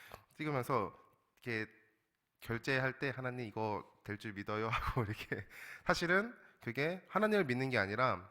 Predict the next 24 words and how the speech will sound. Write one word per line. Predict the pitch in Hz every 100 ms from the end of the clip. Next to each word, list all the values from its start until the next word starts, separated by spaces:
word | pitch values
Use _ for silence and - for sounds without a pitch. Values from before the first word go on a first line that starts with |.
| -
그냥, | 117 123 113 -
"아, | - 110
하나님, | 143 160 156
저에게 | 135 120 120 107
이 |
돈 | - 120
좀 | 147 175
주세요"라는 | 131 - 131 123 117 113
그 | 110 95
말들을 | 87 95 104 127 185 - - - -
나름 | 95 104 123
경건하게 | - 104 104 113 110 95 113 143 208 - -
나를 | 101 120
하나님을 | 127 160 156 143 139
향한 | 143 143 120
믿음이라고 | 107 131 123 120 113
고백하며 | 113 104 110 - 113 107 107 101 -
했던 | - 147 135
행동들을 | 147 143 139 113 127 160 - - - _
좀 | - 117 113
돌이켜보는 | 123 131 - 131 107 101
시간을 | 101 - 120
좀 | 110
가졌습니다. | - 95 - 95 82 78